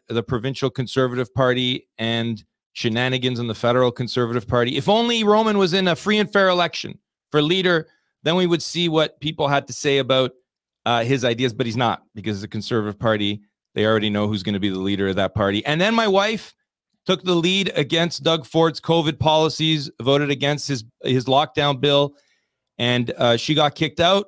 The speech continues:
We both got kicked out of the party. Nineteen others on the Cambridge Riding Association for the P C Party got kicked out. And a year and a half ago, we started the New Blue Party of Ontario. And, uh, we've been, we worked really hard to get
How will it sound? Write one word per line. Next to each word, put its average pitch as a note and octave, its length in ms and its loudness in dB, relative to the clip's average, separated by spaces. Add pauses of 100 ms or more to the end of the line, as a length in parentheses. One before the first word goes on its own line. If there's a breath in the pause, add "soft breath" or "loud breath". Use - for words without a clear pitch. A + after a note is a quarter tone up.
We C#3 80 2
both D#3+ 260 2
got D#3+ 220 0
kicked D#3+ 220 -4
out D#3 100 4
of D3+ 80 2
the C#3+ 80 2
party. F3 600 0
Nineteen D#3 480 -2
others E3 340 2
on C#3 240 -2
the C#3 80 -2
Cambridge D3 380 -2
Riding C#3+ 320 2
Association C3+ 800 -4
for C3 160 -6
the A#2+ 80 -2
P C3+ 160 -8
C B2 160 -10
Party C3 240 0
got B2 180 2
kicked - 260 -8
out. C3 240 2 (540)
And A#2 100 -2
a A#2+ 60 -2
year B2 180 0
and C3+ 100 -2
a B2 40 -2
half B2+ 240 0
ago, A#2+ 220 0
we A2+ 100 -4
started A#2 400 -2
the A2 60 -2
New A2+ 180 -2
Blue A2+ 220 -2
Party A2 560 0
of A2 180 0
Ontario. C#3 840 0 (800)
And, C3 720 -2
uh, B2 220 2
we've B2+ 160 -2
been, C3+ 280 -2
we B2+ 120 2
worked C#3 240 0
really D#3+ 240 2
hard D3+ 240 0
to C#3+ 80 -8
get C3 260 0